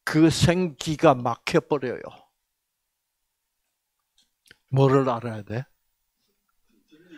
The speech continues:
진실을 알아야 돼. 아, 오늘 강의를 들어보니, 아, 맞다, 이게 진실이야.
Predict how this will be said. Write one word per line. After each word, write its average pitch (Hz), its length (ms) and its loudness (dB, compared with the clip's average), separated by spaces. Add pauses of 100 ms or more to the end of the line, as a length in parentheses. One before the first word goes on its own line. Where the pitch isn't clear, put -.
(960)
진실을 170 960 6
알아야 - 280 -8 (100)
돼. - 220 -12 (1040)
아, - 840 -6
오늘 120 240 -2
강의를 117 640 0
들어보니, - 680 2 (1400)
아, 113 420 -8 (100)
맞다, - 340 2
이게 - 360 -10
진실이야. - 680 -8